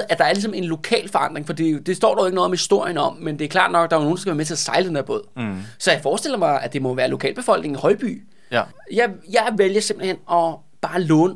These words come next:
Speaker 1: op over tagspanderne.
Speaker 2: Ja, jeg skulle lige sige det med, at man pantsætter,
Speaker 1: Ja.
Speaker 2: hvad end man har. Det, øh, det er vel nok
Speaker 1: Så
Speaker 2: også,
Speaker 1: vi kan få
Speaker 2: øh,
Speaker 1: en, en båd, og vi skal, og det er så, man skal have sådan nogle små kanoner, eller et eller andet. Altså simpelthen noget,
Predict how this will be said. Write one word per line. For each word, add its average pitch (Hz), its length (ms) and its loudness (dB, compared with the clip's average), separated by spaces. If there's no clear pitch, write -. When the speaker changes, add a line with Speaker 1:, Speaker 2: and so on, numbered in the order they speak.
Speaker 1:
op 185 180 2
over - 180 -8
tagspanderne. 139 460 0
Speaker 2:
Ja, - 20 4
jeg 123 100 4
skulle 131 160 0
lige 147 80 0
sige 143 140 -2
det 131 100 4
med, 127 60 2
at 120 60 -2
man 110 100 -2
pantsætter, 127 500 -2
Speaker 1:
Ja. 175 80 6
Speaker 2:
hvad 120 100 4
end 123 80 0
man 113 120 -2
har. 117 200 0
Det, 123 60 -4
øh, 107 380 -2
det 98 120 -10
er 120 60 -6
vel 110 140 -8
nok 104 240 -8
Speaker 1:
Så 208 80 4
Speaker 2:
også, 175 80 4
Speaker 1:
vi 147 40 -2
kan 185 100 4
få 208 220 4
Speaker 2:
øh, 185 60 0
Speaker 1:
en, 156 180 -6
en 175 120 -4
båd, 247 300 6
og 175 100 0
vi 170 40 -4
skal, 170 260 4
og 151 120 2
det 202 100 6
er 185 60 4
så, 190 160 -2
man 175 160 -2
skal 170 160 -2
have 170 140 4
sådan 170 120 -6
nogle 156 180 0
små 165 260 0
kanoner, 139 460 0
eller 127 280 2
et 190 160 0
eller 143 140 0
andet. 123 160 -6
Altså 143 180 -6
simpelthen 185 280 0
noget, 143 160 2